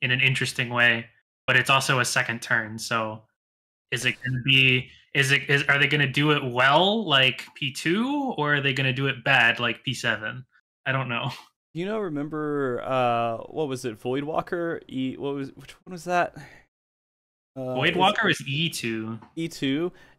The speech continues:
Speaker 2: and everyone saw the kind of time mechanic stuff that they were doing, the delayed and all this stuff, and they started thinking of all these crazy things they could do, and it really never got there. Uh, <laughs> they didn't get to play with it as much. Um,
Speaker 1: It's still a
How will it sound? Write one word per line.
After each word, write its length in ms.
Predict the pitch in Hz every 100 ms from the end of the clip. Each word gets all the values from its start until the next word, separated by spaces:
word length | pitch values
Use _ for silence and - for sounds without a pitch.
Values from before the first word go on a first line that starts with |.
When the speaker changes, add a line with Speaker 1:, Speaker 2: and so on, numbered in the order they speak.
| -
Speaker 2:
and 140 | 135
everyone 360 | 131 202 202 170
saw 420 | - 131 127 156
the 80 | 143
kind 180 | 147 135
of 80 | 120
time 280 | 127 120
mechanic 400 | 139 - 151 156
stuff 220 | - 160 -
that 120 | 147
they 80 | 156
were 80 |
doing, 300 | 143 143 147
the 80 | 123
delayed 720 | 110 110 117 123 123 123 123
and 120 | 117 110
all 120 | 117
this 120 | 120
stuff, 260 | - 120 127
and 80 |
they 80 | 120
started 320 | - 165 139
thinking 220 | 151 131 117
of 60 |
all 240 | 113 143 160
these 160 | 135
crazy 300 | - 147 123
things 200 | 127 117
they 100 | 117
could 140 | 110 107
do, 300 | 139 110 98 _ _ _ _ _ _ _ _ _ _ -
and 80 |
it 80 | 123
really 240 | 131 160 147
never 220 | 131 123
got 280 | 120 123 -
there. 300 | 113 98 98 - _ _ _ _ _
Uh, 520 | 117 107 101 104 - -
<laughs> 140 | _ - 156 - _ -
they 100 | 147
didn't 220 | 151 160
get 120 | 170
to 80 | 131
play 200 | 135 131
with 180 | 123 123
it 80 |
as 120 | 110 107
much. 280 | 104 - - - _ _ _ -
Um, 140 | 127
Speaker 1:
It's 200 | 147 -
still 240 | - 277
a 60 | 220